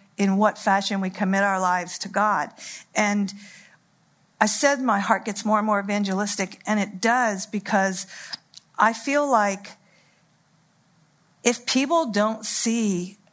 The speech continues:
our belief, if all they see is our church attendance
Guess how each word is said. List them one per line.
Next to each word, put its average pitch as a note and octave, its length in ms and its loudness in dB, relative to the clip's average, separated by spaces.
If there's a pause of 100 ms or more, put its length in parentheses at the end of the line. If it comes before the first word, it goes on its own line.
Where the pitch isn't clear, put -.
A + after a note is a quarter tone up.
(120)
our A3 220 4
belief, F3 640 -4 (1000)
if A3+ 220 -2
all B3+ 220 6
they D4 140 0
see G#3 260 -2
is F#3+ 180 0
our E3+ 140 2
church G3 340 -4
attendance - 720 -12